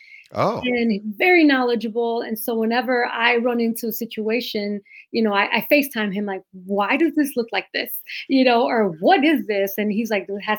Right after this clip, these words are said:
Speaker 2: to be certain amps." I mean, he's so much help and so much support. And I'm so grateful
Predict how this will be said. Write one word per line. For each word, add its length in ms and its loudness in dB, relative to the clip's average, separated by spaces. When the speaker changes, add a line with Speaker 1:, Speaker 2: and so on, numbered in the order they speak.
Speaker 2:
to 60 -14
be 100 -4
certain 340 -8
amps." 360 4
I 60 0
mean, 120 4
he's 300 4
so 240 6
much 280 4
help 220 -2
and 100 -4
so 120 -6
much 180 -2
support. 580 -2
And 140 -6
I'm 440 -2
so 220 -2
grateful 600 -2